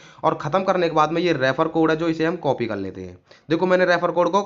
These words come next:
कॉपी कर लिया। कॉपी करने के बाद में आपको लिंक पे टैप करना है, जिससे आप सीधे प्ले स्टोर पे पहुँच जाओगे और मॉल नाइंटी वन एप्लीकेशन को आपको डाउनलोड करना है। देखो, डाउनलोड करने से पहले आपको ना एक चीज़ का ध्यान रखना है कि आपको हर स्टेप पे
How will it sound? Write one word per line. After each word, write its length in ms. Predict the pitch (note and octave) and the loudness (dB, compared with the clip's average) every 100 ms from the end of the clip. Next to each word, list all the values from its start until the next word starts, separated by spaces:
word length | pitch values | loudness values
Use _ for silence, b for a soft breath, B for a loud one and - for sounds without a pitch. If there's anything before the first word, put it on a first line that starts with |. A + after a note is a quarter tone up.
| - | -4
कॉपी 240 | - B2+ A#2 | -4 -2 -4
कर 120 | G#2 | -6
लिया। 180 | G2 F#2+ | -8 -8
कॉपी 260 | - E3+ G#3+ | -2 0 0
करने 200 | G3 F3+ | -2 -2
के 80 | E3 | 0
बाद 160 | E3 | 0
में 120 | F3 F3 | 2 -2
आपको 240 | E3 E3+ | -2 -2
लिंक 320 | D3+ D#3 D#3 | 0 0 -2
पे 60 | E3 | -4
टैप 200 | D#3+ D#3 | -4 -4
करना 200 | D3 D3 | -2 -2
है, 80 | D3 | -2
जिससे 220 | D3 D3 | -4 -4
आप 100 | D3 | -6
सीधे 240 | - D#3 D3+ | -6 -6 -6
प्ले 200 | C3+ C#3 | -6 -6
स्टोर 200 | D3 D3+ | -6 -6
पे 80 | |
पहुँच 240 | D#3 C#3 C#3 | -4 -4 0
जाओगे 320 | D3 D#3 E3+ B B - | 0 0 -4 B B 0
और 120 | F3 | 2
मॉल 300 | E3+ E3 G3 | 4 4 4
नाइंटी 340 | F#3 E3+ D#3 D3+ | 4 2 0 0
वन 160 | D3+ | 0
एप्लीकेशन 460 | C#3 C#3 C#3+ C3 A#2+ | 0 -4 -6 -6 -6
को 140 | C3 | -8
आपको 340 | B2 A2 - C3+ | -6 -8 -6 -6
डाउनलोड 400 | G#2 G2 F#2+ F#2+ | -6 -6 -10 -12
करना 240 | F#2+ F2+ | -14 -14
है। 100 | F#2 B B B | -16 B B B
देखो, 160 | E3+ G#3+ | 2 2
डाउनलोड 540 | E3 E3 E3 G3+ A3+ | 4 4 4 4 4
करने 240 | A3+ G#3+ A3 | 2 0 0
से 100 | G#3+ | 0
पहले 300 | G#3+ G3 G#3+ - | 0 0 0 0
आपको 420 | F3+ F#3 G#3 G#3+ | 0 0 2 4
ना 140 | B3 A#3 | 4 2
एक 200 | G3 G#3+ | 0 0
चीज़ 60 | G#3+ | -4
का 180 | G3+ G#3+ | 0 0
ध्यान 260 | E3 E3 | 2 2
रखना 280 | F3 D#3 D3+ | 2 2 2
है 180 | E3 A3 B B - | 2 -2 B B -4
कि 120 | A3+ - | -4 0
आपको 380 | F3 F#3 - B3 A#3+ | 0 0 2 2 2
हर 440 | - - - G#3+ | -6 -12 -2 -2
स्टेप 380 | A3+ - E3+ E3+ | -2 -2 0 0
पे 120 | G3+ | 0